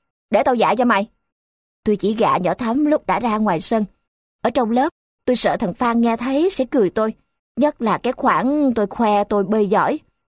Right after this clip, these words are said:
Tất nhiên, tôi phải nói như vậy để cho Nhỏ Thắm yên tâm. Nhỏ Thắm không đáp ngay nó có học bơi hay không. Mặt nó nhìn tôi như nhìn một sinh vật đáng ngờ, và cái tật hay hỏi lại tóm lấy nó.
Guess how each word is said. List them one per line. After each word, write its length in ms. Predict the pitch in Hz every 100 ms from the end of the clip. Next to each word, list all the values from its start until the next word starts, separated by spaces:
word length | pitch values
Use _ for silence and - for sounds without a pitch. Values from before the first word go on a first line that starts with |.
| _ _ -
Tất 200 | 294 277
nhiên, 360 | 254 254 254 190 _ _ -
tôi 120 | 262
phải 120 | 277
nói 300 | 285 269 330
như 120 | 381 254
vậy 400 | 208 170 220 -
để 180 | 196 196
cho 120 | 254
Nhỏ 180 | 254 180
Thắm 260 | - 247 339
yên 240 | - 247
tâm. 280 | 240 254 240 190 _ _ _ _ _ _ _ _ _
Nhỏ 220 | 226 165
Thắm 320 | - 226 254
không 240 | 294 247 196
đáp 280 | 233 254
ngay 420 | 220 220 214 202 208
nó 260 | 208 233 311
có 120 | 311
học 200 | 262 -
bơi 200 | 214 214
hay 140 | 226 214
không. 260 | 269 226 208 _ _ _ _ _ -
Mặt 260 | 277 -
nó 260 | 254 254 311
nhìn 320 | 359 240 175 190
tôi 420 | 226 226 226 220
như 180 | - 269
nhìn 260 | 269 240 190
một 140 | 180
sinh 200 | 262 240
vật 140 | 226 -
đáng 260 | 247 254 349 427
ngờ, 260 | 254 185 165 _ _ _ -
và 360 | 226 202 165 -
cái 120 | 320
tật 220 | - -
hay 160 | 254 269
hỏi 440 | 254 165 185 349 403
lại 220 | 208 170 180 -
tóm 240 | 262 349
lấy 140 | 370
nó. 320 | 330 311 359